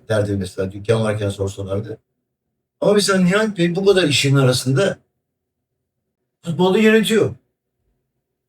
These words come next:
Demek ki yönet deniyor. Zaten de ondan yönetmiyor.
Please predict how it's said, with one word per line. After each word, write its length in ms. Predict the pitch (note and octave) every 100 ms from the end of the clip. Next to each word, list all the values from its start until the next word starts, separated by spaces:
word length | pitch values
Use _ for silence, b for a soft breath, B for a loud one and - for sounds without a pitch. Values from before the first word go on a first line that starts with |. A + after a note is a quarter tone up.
| _ _ _ _ -
Demek 280 | G3 C4 A3+
ki 260 | E3+ - - _ _ _ _ _ _ _ _ _ -
yönet 340 | D3+ A3 A3
deniyor. 440 | F3 B2+ C3 - - _ _ _ _ -
Zaten 280 | G#3 F#3+ F3
de 40 |
ondan 240 | D3+ D3+
yönetmiyor. 640 | F#3 E3+ E3+ E3 F#2+ -